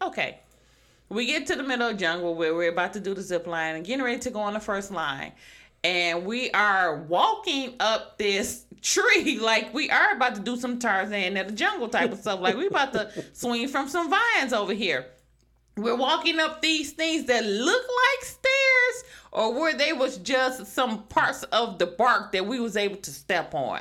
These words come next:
Speaker 1: I'm not sure. But again, I was, I was able to live to tell the story. So I get to the first line, I get to the top, and I'm in the front.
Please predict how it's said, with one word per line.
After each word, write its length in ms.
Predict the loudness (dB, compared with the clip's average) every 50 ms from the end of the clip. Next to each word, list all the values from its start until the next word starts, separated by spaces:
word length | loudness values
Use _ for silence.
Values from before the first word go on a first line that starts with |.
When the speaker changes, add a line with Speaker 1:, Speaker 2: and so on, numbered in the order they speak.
| -2 0
Speaker 1:
I'm 220 | 0 0 0 0
not 200 | -2 -2 -2 -4
sure. 320 | -10 -12 -12 -12 -12 -12 -14 -18 -20 -20 -20 -20 _ 0
But 160 | 2 4 4
again, 380 | 4 2 0 -2 -2 0 0 0
I 80 | 0
was, 240 | 0 -2 -4 -6 -6 -4
I 180 | -2 0 0 0
was 180 | 0 0 0
able 160 | -2 -2 -2 -4
to 80 | -6
live 320 | -2 -2 0 0 0 0 -2
to 80 | -6 -6
tell 200 | -2 -2 0 0
the 80 | -2
story. 380 | -4 -4 -6 -6 -4 -6 -6 -8 -12 -20 _ _ _ -20 -20 -20 -20 -20 _ _
So 220 | -4 -2 0 0
I 160 | 2 0 0
get 280 | 0 0 -2 -2 -2 -2
to 100 | -2 -2
the 120 | -2 -2
first 360 | -2 0 0 0 0 -2 -4
line, 340 | -4 -2 -2 0 0 0 0 -2
I 120 | -2 -4 -2
get 180 | -4 -6 -6 -6
to 120 | -6 -6
the 80 | -8 -8
top, 440 | -4 -2 0 2 2 0 -2 -4 -10 -20 -20 _ _ _ _ _ _ _ _ _ _ _ _ _ -20 -20 -20 -20 -20 -20 _ _ -2
and 400 | -2 0 0 0 0 0 -2 -2 0
I'm 320 | 2 2 4 2 0 -4 -6 -4 -2
in 140 | -2 -2 -2
the 60 | -4
front. 380 | -4 -2 0 2 2 2 0